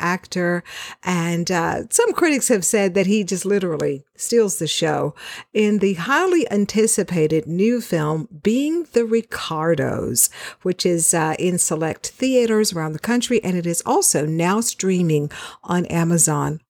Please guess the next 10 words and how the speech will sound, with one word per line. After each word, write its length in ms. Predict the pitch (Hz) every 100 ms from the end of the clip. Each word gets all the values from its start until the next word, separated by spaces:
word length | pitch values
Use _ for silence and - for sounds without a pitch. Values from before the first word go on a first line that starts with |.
| -
Prime. 500 | - 185 135 120 127
And 100 | 220
of 120 | 294
course, 360 | - 403 349 -
it 180 | 254 -
is, 400 | 214 208 196 - - - - -
uh, 180 | 214 -
about 800 | 247 240 - 208 208 190 - - - - - - -
Lucille 640 | 208 233 330 - 269 240 226
Ball 580 | 190 165 147 147 147